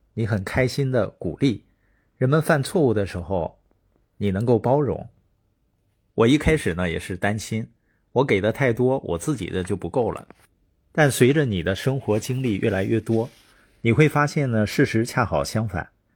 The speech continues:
你付出的越多，得到的越多。它只会让你变得更慷慨。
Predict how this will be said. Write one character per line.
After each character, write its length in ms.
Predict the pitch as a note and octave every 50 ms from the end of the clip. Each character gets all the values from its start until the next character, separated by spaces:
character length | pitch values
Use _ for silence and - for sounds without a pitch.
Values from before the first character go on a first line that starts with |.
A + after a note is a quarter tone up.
| _ _
你 100 | - A2+
付 200 | G#2+ - - F3
出 160 | D3 - - E3
的 100 | D#3 C3
越 180 | B2 C3+ A#2+
多， 360 | G#2 - A#2 A#2 A#2+ - _ _ _ _ _
得 220 | - - F2+ F2 G#2
到 160 | A2+ D#3 C3
的 120 | G2+ F2
越 140 | E2 D#2 C#2+
多。 360 | C#2+ - D2+ D2 - - _ _ _ _ _ _ _ _ _ _ _ _ _ _ _ _ _
它 120 | - -
只 160 | F#3 - A2+ G2+
会 140 | F#2+ C3
让 200 | C#3+ D#3 D3+ B2+
你 80 | G2 F2+
变 200 | D#2+ B2 B2+ A#2+
得 100 | A#2 A2+
更 220 | - F3+ E3 A#2
慷 240 | F#2+ - - F#2 F2
慨。 240 | E2+ - D#2+ D#2 -